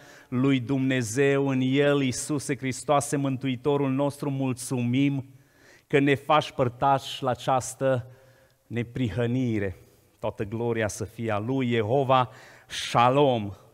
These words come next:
Deja știm ce înseamnă Shalom, că așa,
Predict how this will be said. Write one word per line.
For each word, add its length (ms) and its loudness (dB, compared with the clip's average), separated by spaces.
Deja 320 -4
știm 340 -4
ce 100 -6
înseamnă 420 -4
Shalom, 600 -4
că 80 -10
așa, 360 -4